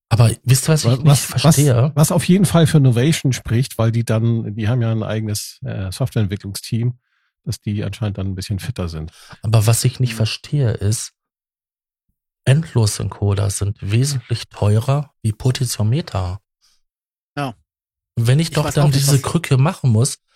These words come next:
Speaker 1: dann hau ich mir doch Potentiometer rein und muss diesen ganzen Emulationsscheiß nicht noch mal berechnen.
Speaker 2: Ja, aber deine Software muss das ja auch irgendwie unterstützen,
Speaker 3: Mhm.
Speaker 2: ne?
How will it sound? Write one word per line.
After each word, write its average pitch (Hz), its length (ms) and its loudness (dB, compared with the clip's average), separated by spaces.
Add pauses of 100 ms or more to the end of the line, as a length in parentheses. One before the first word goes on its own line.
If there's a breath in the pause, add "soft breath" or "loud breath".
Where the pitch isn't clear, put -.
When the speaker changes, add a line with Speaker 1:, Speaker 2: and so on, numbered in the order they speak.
(240 loud breath)
Speaker 1:
dann 117 220 6
hau 123 140 6
ich - 120 -2
mir - 40 0
doch 127 180 2
Potentiometer 131 720 2
rein 107 560 0 (360 loud breath)
und 110 200 0
muss 147 180 0
diesen 123 300 2
ganzen 123 340 2
Emulationsscheiß 127 1160 0
nicht 98 180 -6
noch 92 140 -6
mal 101 240 -8
berechnen. 98 640 -4 (160)
Speaker 2:
Ja, 95 420 -2
aber 101 160 -2
deine 95 240 -4
Software 87 640 -8 (300)
muss - 140 -14
das - 160 -12
ja 98 80 -8
auch 85 120 -8
irgendwie 98 280 -8
unterstützen, 117 580 -10
Speaker 3:
Mhm. 87 80 -10
Speaker 2:
ne? 110 100 -6